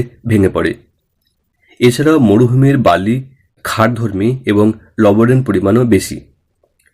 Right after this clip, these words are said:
এর ফলে কংক্রিট নির্মাণের পর যখন জল শুকিয়ে যায়, তখন দুর্বল হয়ে পড়ে।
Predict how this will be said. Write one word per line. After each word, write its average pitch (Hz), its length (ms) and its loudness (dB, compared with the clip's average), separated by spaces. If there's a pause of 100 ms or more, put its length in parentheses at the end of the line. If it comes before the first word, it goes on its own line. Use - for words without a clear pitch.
(200)
এর 120 140 4
ফলে 101 240 -2 (320)
কংক্রিট 110 460 2
নির্মাণের 135 460 0
পর 90 160 -2 (280)
যখন 113 280 0 (440)
জল 104 280 2
শুকিয়ে 113 420 -2
যায়, 92 160 0 (240)
তখন 110 260 0 (320)
দুর্বল 98 320 2
হয়ে 87 200 -4
পড়ে। 85 160 -4